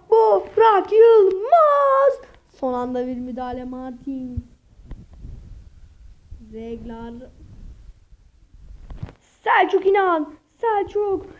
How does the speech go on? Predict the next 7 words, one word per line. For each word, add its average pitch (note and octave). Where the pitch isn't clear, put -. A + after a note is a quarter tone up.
Çok B4
güzel C5+
bir C5+
vurdu. C5+
Hadi D#5+
gol. G5
Kirletsen. B3+